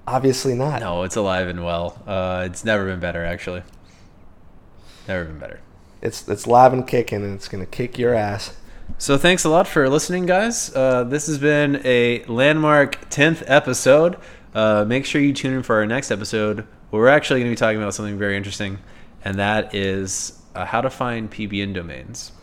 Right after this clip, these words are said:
Speaker 1: Oh, man. I
Speaker 2: Yeah,
Speaker 1: love that
Speaker 2: I'm
Speaker 1: one.
Speaker 2: giving a sneak peek to,
Speaker 1: I didn't
Speaker 2: like,
Speaker 1: even know that was
Speaker 2: we
Speaker 1: it.
Speaker 2: don't even, like, I didn't even tell Ryan that's what we're ta-, gonna talk about. Um,
Speaker 1: I
Speaker 2: but,
Speaker 1: love
Speaker 2: like, we
Speaker 1: that
Speaker 2: have a
Speaker 1: one.
Speaker 2: really good system. I'm okay with sharing it 'cause, like, not a lot of
Speaker 1: I don't
Speaker 2: people
Speaker 1: know if
Speaker 2: listen to
Speaker 1: it'll
Speaker 2: this
Speaker 1: take,
Speaker 2: podcast.
Speaker 1: I don't think it'll take that long, though.
Speaker 2: We'll,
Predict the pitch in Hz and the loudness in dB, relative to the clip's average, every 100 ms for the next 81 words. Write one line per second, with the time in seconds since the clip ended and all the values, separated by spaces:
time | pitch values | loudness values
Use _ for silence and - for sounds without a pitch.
0 | - - - 160 165 107 123 170 110 92 | -20 -20 -2 2 4 4 2 0 -2 -6
1 | - - - - 131 151 110 165 107 95 | -14 -20 -18 4 6 8 10 8 8 6
2 | 95 95 156 147 127 139 117 - 110 - | 6 6 6 4 2 -2 -4 -2 -2 0
3 | 117 135 185 180 165 127 143 135 - 113 | 4 6 8 6 6 6 8 8 6 8
4 | 156 190 190 180 175 160 139 123 107 139 | 8 8 8 8 6 8 8 6 4 4
5 | 143 127 123 113 107 104 98 107 98 104 | 6 6 4 6 2 0 -2 -2 0 0
6 | 101 98 98 98 92 87 - 101 92 92 | 0 -2 -2 -2 -2 -6 -6 -4 -2 0
7 | 90 95 - 110 127 117 147 190 180 165 | 0 0 2 4 6 6 8 8 8 8
8 | 156 147 - 127 135 123 123 135 135 131 | 6 4 0 -2 -2 -2 0 0 2 2
9 | 117 107 113 104 104 104 - 104 101 98 | 2 0 -2 -2 -4 -6 -6 -4 -4 -4
10 | 104 101 101 127 220 123 160 226 131 107 | -4 -2 0 0 2 4 4 4 2 2
11 | 120 107 104 110 151 160 - - 117 107 | 2 0 2 4 4 4 0 0 -2 -4
12 | - 95 - 92 87 90 90 110 - - | -6 -6 -6 -6 -6 -6 -6 -8 -16 -20
13 | - - 156 190 | -18 -10 0 2